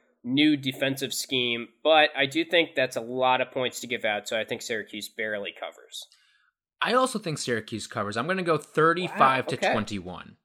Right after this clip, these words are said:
Speaker 2: here, and, and I just wanna see this game within two touchdowns, and I will be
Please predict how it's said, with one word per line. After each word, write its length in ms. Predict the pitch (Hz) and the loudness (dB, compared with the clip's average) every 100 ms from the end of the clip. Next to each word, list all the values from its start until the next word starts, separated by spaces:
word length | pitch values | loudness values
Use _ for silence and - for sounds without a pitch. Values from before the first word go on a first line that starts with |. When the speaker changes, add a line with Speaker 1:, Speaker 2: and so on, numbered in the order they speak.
| _ | _
Speaker 2:
here, 300 | _ 104 82 - | _ -8 -6 2
and, 160 | 135 | 2
and 240 | 139 127 113 - - - | 4 0 -2 -10 -16 0
I 140 | 170 | 2
just 120 | 226 | 2
wanna 200 | 214 196 | 2 2
see 240 | 147 170 160 | 2 2 2
this 180 | 151 - | 0 0
game 240 | 131 123 | -2 0
within 240 | 110 107 | 0 -2
two 180 | 107 104 | -4 -8
touchdowns, 600 | - 90 - - - - | -12 -16 -16 -18 -18 -16
and 120 | 110 | -8
I 120 | 107 107 | -4 -4
will 120 | 104 | -4
be 240 | 104 104 | -6 -6